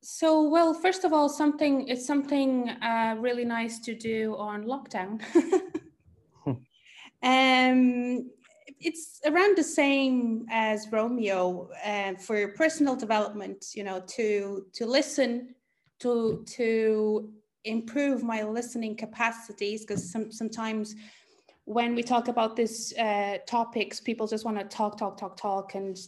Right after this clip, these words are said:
Speaker 1: they're not very good at listening. So I wanna, I, I wanted to improve that, and also my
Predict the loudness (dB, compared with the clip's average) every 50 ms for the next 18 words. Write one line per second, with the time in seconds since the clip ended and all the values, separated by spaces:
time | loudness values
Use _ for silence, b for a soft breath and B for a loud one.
0 | -8 -6 -6 -4 -4 -6 -6 -6 -4 -4 -4 -2 -2 -2 -4 -4 -6 -10 -8 -4
1 | -4 -2 -2 -4 -6 -8 -6 -6 -6 -6 -6 -6 -6 -6 -6 -8 -10 -12 B B
2 | B B B B B B B _ -16 -8 -2 2 4 4 4 4 4 4 4 4
3 | 4 4 2 2 0 -4 -6 -4 -2 0 0 0 0 0 -2 -2 0 0 0 -2
4 | -4 -10 -12 _ -4 -2 0 0 0 -2 -4 -4 -4 -4 -4 -4 -2 -2 0 0
5 | 0 0 0 0 0 0 -2 -4 -8 -6 -4 -2 0 0 0 0 0 -2 -2 0
6 | 0 -2 -2 -2 0 0 0 0 0 -2 -2 -4 -6 -6 -8 -12